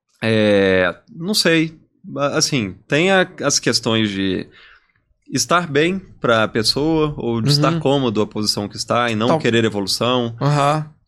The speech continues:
Speaker 1: ou de talvez não vislumbrar uma oportunidade de melhoria ou de crescimento, ou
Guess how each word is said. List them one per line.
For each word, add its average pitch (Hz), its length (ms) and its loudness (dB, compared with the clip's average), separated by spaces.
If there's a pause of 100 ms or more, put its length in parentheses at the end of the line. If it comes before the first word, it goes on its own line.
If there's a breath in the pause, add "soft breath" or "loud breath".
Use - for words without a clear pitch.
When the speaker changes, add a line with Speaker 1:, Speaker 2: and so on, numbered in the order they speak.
Speaker 1:
ou 113 280 2
de 104 1080 0 (1900)
talvez 135 400 0
não 160 200 2
vislumbrar 143 500 2
uma 147 100 2
oportunidade 110 580 -2
de 117 100 -10
melhoria 107 440 0
ou 104 60 -2
de - 100 -12
crescimento, 113 760 -6
ou 101 580 -4